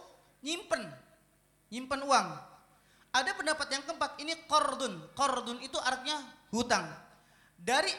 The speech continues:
empat penjelasan ini dicoret semua oleh Ustadz Firanda. Pertama, kalau disebut dengan sorf pertukaran uang dengan uang, batil.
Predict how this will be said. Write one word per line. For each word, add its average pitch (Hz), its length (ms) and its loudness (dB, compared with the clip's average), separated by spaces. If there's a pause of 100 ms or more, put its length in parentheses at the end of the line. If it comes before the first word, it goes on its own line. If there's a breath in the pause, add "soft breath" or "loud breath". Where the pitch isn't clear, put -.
empat 311 320 -2
penjelasan 269 460 -2
ini 311 160 -4
dicoret 320 580 4
semua 254 300 0
oleh 247 100 2 (160)
Ustadz 226 240 -6
Firanda. 226 300 -2
Pertama, 214 760 0
kalau 202 160 -2
disebut 214 320 -2
dengan 208 240 -4
sorf 220 240 -2
pertukaran 214 480 -2
uang 220 160 -2
dengan 214 220 -4
uang, 226 260 2
batil. 185 400 0